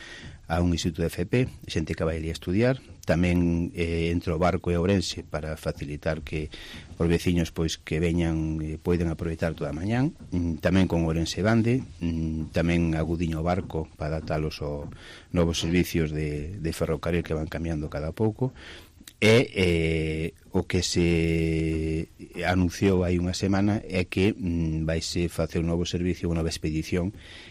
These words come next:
de Ribadavia a Ourense, que sale de Ribadavia ás, eh, catorce vinte horas.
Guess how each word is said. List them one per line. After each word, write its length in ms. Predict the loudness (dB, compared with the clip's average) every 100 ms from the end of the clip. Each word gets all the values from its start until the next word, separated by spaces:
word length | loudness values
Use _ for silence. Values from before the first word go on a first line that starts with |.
| -8
de 160 | 0 2
Ribadavia 640 | 2 2 4 4 2 0 0
a 60 |
Ourense, 480 | 2 0 0 -4 -4 -6
que 140 | -8
sale 240 | -4 -2 -2
de 80 | 0
Ribadavia 400 | 0 2 2 0
ás, 240 | -4 -6
eh, 400 | -6 -6 -8 -6
catorce 480 | -6 -4 -4 -2 -2
vinte 240 | -2 2
horas. 480 | 4 4 -2 -8